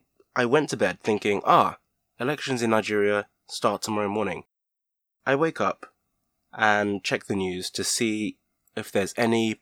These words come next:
preliminary results that are out and who's winning and what's going on, and realize that the elections were cancelled. The elections were cancelled on election day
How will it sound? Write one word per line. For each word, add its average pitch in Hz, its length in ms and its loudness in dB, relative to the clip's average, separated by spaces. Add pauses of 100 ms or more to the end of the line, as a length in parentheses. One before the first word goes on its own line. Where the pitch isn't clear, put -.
preliminary 110 880 0
results 104 640 -4
that - 80 -6
are 101 180 -2
out 107 400 4
and 92 140 -4 (460)
who's 117 280 0
winning 110 400 0
and 98 140 -2
what's - 160 0
going 101 280 2
on, 101 340 0 (520)
and 120 580 4 (200)
realize 131 540 0
that 85 180 -8
the 113 100 -4
elections 123 460 -2
were 110 80 -2
cancelled. 123 460 -6 (1160)
The 117 80 4
elections 156 400 4
were 135 60 0
cancelled 131 440 -2
on 117 180 2
election 113 380 0
day - 280 -8